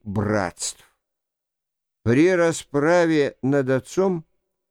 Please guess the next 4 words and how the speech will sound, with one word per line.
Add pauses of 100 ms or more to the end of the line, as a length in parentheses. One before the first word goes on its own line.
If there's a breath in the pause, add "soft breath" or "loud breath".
(300)
сыновья
убедились
на
опыте,